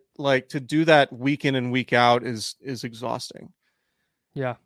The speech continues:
Speaker 1: And I think the Niners are just in a spot where, like, they're pissed off after what happened in the N F C Championship game. Um, they're,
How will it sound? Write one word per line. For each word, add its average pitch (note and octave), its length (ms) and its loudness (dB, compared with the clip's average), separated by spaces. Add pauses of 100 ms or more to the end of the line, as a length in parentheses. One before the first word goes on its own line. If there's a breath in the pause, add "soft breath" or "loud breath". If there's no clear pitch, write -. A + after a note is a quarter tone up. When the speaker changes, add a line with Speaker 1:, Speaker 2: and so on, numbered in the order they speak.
(180)
Speaker 1:
And C3+ 160 0
I B2+ 80 4
think C#3+ 220 -2
the D3 80 -4
Niners B2+ 460 0
are B2+ 120 0
just B2 240 -6
in B2 80 -4
a A#2 60 -6
spot B2+ 380 4
where, A#2+ 280 0
like, A2+ 300 -4
they're C3 140 -2
pissed D3+ 340 -2
off C3 260 6
after B2+ 240 0
what A#2+ 160 0
happened A#2+ 300 -2
in A#2+ 40 -6
the A#2+ 140 -4
N A#2+ 100 -2
F A#2 80 -8
C B2 140 -10
Championship B2 600 -8
game. A#2 380 -6 (720)
Um, A2+ 520 -8 (500)
they're, B2 260 -2